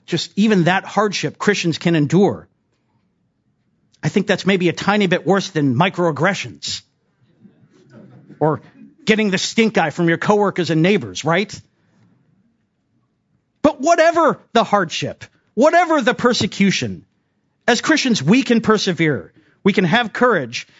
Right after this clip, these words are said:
and continue working for the kingdom. And Lord willing, we'll have the chance to meet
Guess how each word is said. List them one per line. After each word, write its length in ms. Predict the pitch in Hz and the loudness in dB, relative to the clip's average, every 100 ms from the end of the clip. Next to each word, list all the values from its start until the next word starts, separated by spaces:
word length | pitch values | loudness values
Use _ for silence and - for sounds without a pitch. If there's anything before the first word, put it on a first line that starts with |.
| _ | _
and 160 | 196 190 | -2 0
continue 420 | 208 - 262 233 | 0 2 2 4
working 380 | 151 214 214 202 | 4 2 0 -2
for 140 | 196 | 0
the 80 | 175 | -2
kingdom. 500 | - 175 143 92 71 _ _ _ - | 0 0 0 -2 -10 _ _ _ -2
And 180 | 180 165 | 2 4
Lord 260 | 233 254 | 4 4
willing, 460 | 196 240 151 120 110 _ | 4 2 0 -4 -12 _
we'll 140 | 180 208 | 0 2
have 100 | 202 | 2
the 60 | |
chance 340 | - 233 226 - | -2 -2 -2 0
to 80 | 185 | 2
meet 380 | 180 240 - | 4 2 -2